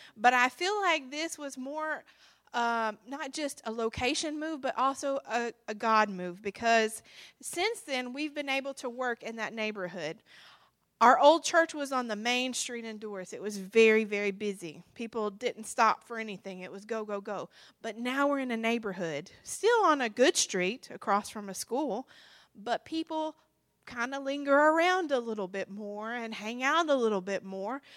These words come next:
You see more families, more parents, more moms, more children. And I said, "Wow, this is amazing." So since then, um, Ariane has been started eating in a local restaurant that was near to the church because they were moving the church and didn't have time to come home for lunch.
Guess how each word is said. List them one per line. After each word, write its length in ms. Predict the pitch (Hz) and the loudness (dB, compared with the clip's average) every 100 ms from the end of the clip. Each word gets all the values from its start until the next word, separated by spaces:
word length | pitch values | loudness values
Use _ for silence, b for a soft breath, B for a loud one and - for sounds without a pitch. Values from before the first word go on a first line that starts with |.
| B | B
You 120 | 269 277 | -6 -6
see 220 | - 269 | -2 -2
more 240 | 285 302 | 2 0
families, 720 | 294 196 220 247 269 277 285 | 0 -6 -4 -4 -4 -6 -8
more 300 | 233 226 240 233 | -10 -8 -10 -10
parents, 480 | - 196 220 240 - - | -12 -10 -6 -8 -8 -8
more 100 | 233 | -6
moms, 460 | 208 185 202 226 | -4 -2 -4 -6
more 160 | 208 208 | -12 -12
children. 500 | - 180 196 262 311 _ B B B B B | -10 -12 -10 -10 -12 _ B B B B B
And 120 | 226 | -4
I 120 | 240 233 | -4 -6
said, 300 | - 185 180 | -10 -10 -12
"Wow, 260 | 190 190 | -6 -6
this 220 | 185 202 175 | -6 -8 -10
is 100 | 190 | -12
amazing." 560 | 180 175 175 170 175 | -12 -12 -12 -14 -16
So 600 | - - 277 220 175 202 233 b b b b | -12 0 4 6 4 0 -6 b b b b
since 380 | - 403 494 | -4 -2 -2
then, 400 | 269 247 233 262 _ b 233 | -6 -6 -6 -8 _ b -2
um, 420 | 220 214 208 214 208 | 0 0 -4 -8 -2
Ariane 380 | 254 359 247 226 | 0 2 0 -4
has 160 | 226 | -8
been 260 | 220 220 214 b b b | -6 -6 -8 b b b
started 420 | - 226 214 214 | -6 -4 -2 -4
eating 320 | - 247 233 226 | -6 -4 -4 -6
in 140 | 220 | -4
a 60 | 220 | -2
local 340 | 214 214 196 | -4 -6 -8
restaurant 840 | 233 311 - 190 180 165 - - - | -8 -8 -8 -8 -4 -4 -6 -12 -8
that 180 | 208 131 | -4 -4
was 200 | 214 214 | -6 -8
near 280 | 214 220 220 | -8 -6 -6
to 140 | 214 | -8
the 80 | 196 | -8
church 460 | - 226 311 - - | -4 -2 -2 -6 -12
because 320 | 233 233 208 | -10 -10 -8
they 160 | 208 214 | -6 -6
were 140 | 220 | -6
moving 320 | 214 220 226 | -8 -8 -10
the 100 | 220 | -10
church 460 | 202 208 254 262 - | -6 -4 -4 -4 -12
and 260 | 202 202 | -12 -12
didn't 260 | 214 220 220 | -10 -10 -6
have 200 | 220 208 | -4 -4
time 240 | 226 202 | -2 -4
to 80 | 208 | -6
come 180 | - 202 | -10 -8
home 200 | 202 202 | -8 -10
for 140 | 202 196 | -8 -6
lunch. 420 | 202 302 - | -4 -6 -10